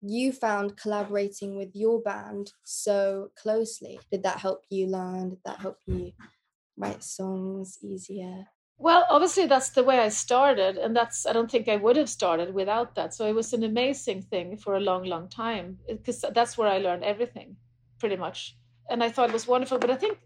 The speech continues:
Speaker 2: then as I, as I grew, I, I sort of had maybe the opposite,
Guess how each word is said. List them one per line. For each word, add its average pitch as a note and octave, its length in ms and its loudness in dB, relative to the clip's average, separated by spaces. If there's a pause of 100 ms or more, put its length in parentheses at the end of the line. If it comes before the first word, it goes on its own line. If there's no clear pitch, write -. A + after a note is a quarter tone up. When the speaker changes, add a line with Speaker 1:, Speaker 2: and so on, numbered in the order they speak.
Speaker 2:
then D#4+ 260 4
as E4+ 220 0
I, G4 120 4 (200)
as C4+ 160 -6
I D4+ 200 4
grew, C4 600 2 (400)
I, C4+ 180 8
I C#4+ 60 6
sort D#4 240 6
of C#4+ 60 -2
had C#4+ 300 2
maybe C4 180 6
the A#3+ 120 0 (120)
opposite, D4+ 540 -2